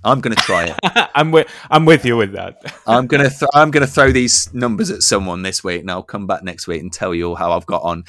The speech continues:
Speaker 1: Anyway, I mean, the full report is available online, and for an academic article, I will say it's quite an accessible read. So feel free to check it out. Richard, we are on to our last article. I can see you've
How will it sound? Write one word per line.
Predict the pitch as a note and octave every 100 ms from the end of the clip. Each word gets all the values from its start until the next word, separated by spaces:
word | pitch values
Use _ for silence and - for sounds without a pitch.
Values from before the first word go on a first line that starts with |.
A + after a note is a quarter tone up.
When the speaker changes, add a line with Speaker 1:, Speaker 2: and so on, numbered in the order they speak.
| - -
Speaker 1:
Anyway, | A#2 A2 G#2 A#2+
I |
mean, | A#2
the | B2
full | A#2+ C#3+ C3+
report | B2 - A#2 A2
is | G#2+
available | G#2+ G#2+ F#2+ G#2
online, | G2+ G2+ G2 F#2 F#2+ - _
and | - G#2
for | - G#2+ A2
an |
academic | A2 - A#2 A#2+ G#2+ - -
article, | G2+ - - E2+ D#2+ -
I | F#2
will | F2
say | - E2+
it's | D#2+
quite | - G2 F2
an | F2+
accessible | E2+ - F2 D#2+ E2
read. | E2 E2+ E2
So | - - F2 F2 _ _ _
feel | - F#2+
free | F#2
to | E2+ -
check | F2+ -
it | -
out. | F2 - - _
Richard, | A#2+ B2+ C#3 A#2+ -
we | A#2
are | A#2
on | C3 C3 B2+
to | A#2+ A#2
our | A2
last | G#2 G#2+
article. | B2 D3 E3 - G#3+ D4 _ _ -
I | G#2
can |
see | G#2 B2+ A2+
you've | A2+